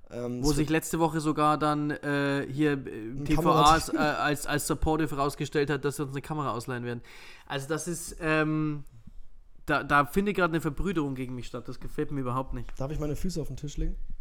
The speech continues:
Speaker 2: Hast du schon.
Speaker 1: Ah ja.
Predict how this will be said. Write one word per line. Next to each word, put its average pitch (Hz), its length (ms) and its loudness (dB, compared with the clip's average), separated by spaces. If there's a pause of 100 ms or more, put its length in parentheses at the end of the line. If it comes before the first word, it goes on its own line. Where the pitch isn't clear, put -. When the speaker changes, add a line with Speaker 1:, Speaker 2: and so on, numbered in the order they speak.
(760)
Speaker 2:
Hast - 180 -6
du 156 80 4
schon. 127 220 -4 (1500)
Speaker 1:
Ah 180 140 -2
ja. 101 160 -6